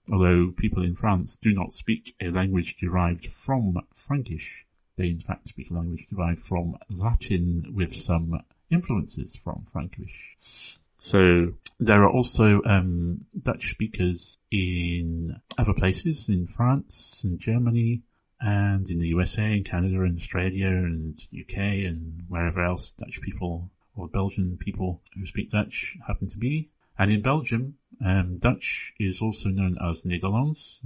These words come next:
um, the Nether-, Nederlandic, you could call it, or in some areas they prefer to call it Vlaams or Flemish. Some people call it Belgian Dutch. It's, um, slightly different to the Dutch they speak in,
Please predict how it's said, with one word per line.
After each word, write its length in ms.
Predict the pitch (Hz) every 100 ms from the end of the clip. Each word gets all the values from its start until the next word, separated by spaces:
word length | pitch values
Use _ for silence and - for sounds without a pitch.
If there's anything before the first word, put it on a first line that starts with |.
| 107
um, 540 | - 90 90 87 85 90 _ -
the 60 |
Nether-, 340 | 92 90 98 98
Nederlandic, 880 | - 101 92 92 95 98 123 - -
you 100 | 104
could 180 | - 98
call 240 | - 113
it, 140 | 131 - - _ _ _ _ _
or 500 | 110 104 101 104 101 - _ -
in 200 | 123 120
some 280 | - 156
areas 580 | 131 113 113 110 110 - -
they 180 | 123 104
prefer 320 | - - 95
to 100 | 87
call 240 | - - 87
it 120 | -
Vlaams 800 | 98 95 110 131 87 90 - -
or 160 | 80 82
Flemish. 840 | - - 151 135 - - - - - _ _ _ -
Some 120 | 113
people 220 | 87 78
call 260 | 80 82 73
it 140 | -
Belgian 400 | - 78 76 78
Dutch. 540 | 78 113 - - - - - _ _ -
It's, 420 | 98 - - -
um, 400 | 107 107 113 151
slightly 320 | - 269 123
different 380 | 98 - 90 -
to 120 | -
the 60 | 101
Dutch 320 | 110 - -
they 60 | 98
speak 340 | - 98 -
in, 340 | 92 85 87